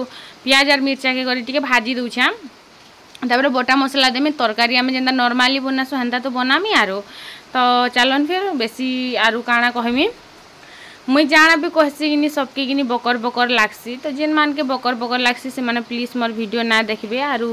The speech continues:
ଯେନ୍ମାନେ ମାର୍ ମନର୍ କଥା କେବେ ବୁଝି ନାଇଁ ପାର୍ଲେ ସେମାନେ ଏଖା କମେଣ୍ଟ କର୍ବେ ଆସିକରି ଯେ ହଁ, ହଁ, ବେଶୀ ଭାଷଣ ନାଇଁ ଦେ ବୋଲିକରି, କାରଣ ମା କିନି କାଣା ଏ ସେଟା ମା ହିଁ ଜାଣିପାରସି। ତ ଯେନ୍,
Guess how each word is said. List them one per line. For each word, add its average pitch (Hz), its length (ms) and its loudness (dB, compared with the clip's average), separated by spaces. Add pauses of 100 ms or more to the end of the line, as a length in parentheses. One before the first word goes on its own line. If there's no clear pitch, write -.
(140)
ଯେନ୍ମାନେ 233 460 0 (560)
ମାର୍ 277 280 6
ମନର୍ 269 300 0
କଥା 254 240 -4
କେବେ 254 240 -4
ବୁଝି 214 360 -6
ନାଇଁ 247 200 0
ପାର୍ଲେ 233 320 2
ସେମାନେ 233 460 -2
ଏଖା 240 260 -4
କମେଣ୍ଟ 220 400 -2
କର୍ବେ 220 280 -2
ଆସିକରି 214 520 -4
ଯେ 269 120 0 (460)
ହଁ, 269 220 6
ହଁ, 294 120 4
ବେଶୀ 262 260 -2
ଭାଷଣ 240 440 -2
ନାଇଁ 233 180 2
ଦେ 226 120 0
ବୋଲିକରି, 220 480 0
କାରଣ 226 320 2 (180)
ମା 226 200 4 (200)
କିନି 277 280 0
କାଣା 233 340 2
ଏ 240 180 2
ସେଟା 240 220 -2
ମା 226 260 4
ହିଁ 226 160 -2
ଜାଣିପାରସି। 208 680 0 (760)
ତ 233 60 -2 (340)
ଯେନ୍, 294 280 4